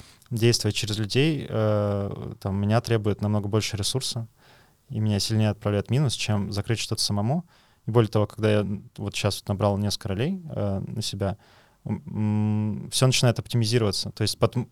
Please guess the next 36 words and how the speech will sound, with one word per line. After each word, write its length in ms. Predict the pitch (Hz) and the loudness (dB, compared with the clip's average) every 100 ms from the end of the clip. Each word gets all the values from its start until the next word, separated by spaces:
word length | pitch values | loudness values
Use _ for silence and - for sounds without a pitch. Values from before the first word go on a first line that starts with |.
| - | 2
под 160 | 110 | 4
мой, 360 | 123 131 123 110 | 6 6 6 2
э, 260 | 104 110 110 | 0 0 2
под 100 | 120 | 2
мои 180 | 123 127 | 4 6
ограничения, 680 | 113 110 107 170 175 110 113 - - | 6 4 4 4 4 0 -4 -10 -4
физические 480 | 123 117 - - | 0 2 2 0
в 60 | 110 | 0
том 120 | 107 | 0
числе, 320 | 98 - 104 - _ - - _ - | 2 0 -2 -6 _ -20 -20 _ -2
начинает 380 | - 131 123 - | 2 6 6 4
оптимизироваться 500 | - 113 127 113 - | -2 2 4 4 2
система, 420 | - - 180 123 | 0 4 4 4
и 140 | 95 | 0
поэтому 420 | 113 117 131 123 113 | 2 2 4 2 4
менеджеры, 520 | 120 160 117 110 95 | 4 4 2 0 0
вот, 280 | 101 101 - | -4 -4 -2
э, 280 | 104 101 95 | -2 0 0
middle 240 | 110 104 101 | 0 2 2
management, 480 | 101 92 98 - - - _ _ | 2 0 -4 -6 -16 -20 _ _
начинает 320 | - - 117 | -2 2 2
расти 240 | 139 - 113 | 2 0 2
очень 260 | 104 - | 0 0
быстро. 360 | 101 101 - - - _ _ _ _ _ _ _ _ _ - | -2 -2 -4 -10 -14 _ _ _ _ _ _ _ _ _ -6
Ты 80 | 110 | 4
более, 300 | 120 113 107 | 6 8 6
может 240 | 113 101 | 4 4
быть, 140 | 98 92 | 2 4
жёстко 320 | 156 - 127 | 4 4 0
где-то 240 | 120 - | -2 0
начинаешь 400 | 117 - 110 - | -2 0 0 0
относиться, 560 | - 110 113 - - 101 | -4 -4 -2 -4 -4 -6
там, 300 | - 95 95 | -4 -4 0
жёстче 260 | 110 110 104 | 2 2 -2
выстраиваешь 420 | 101 113 101 98 | -2 2 2 0
границы, 540 | 98 104 156 - - | 0 0 0 -2 -4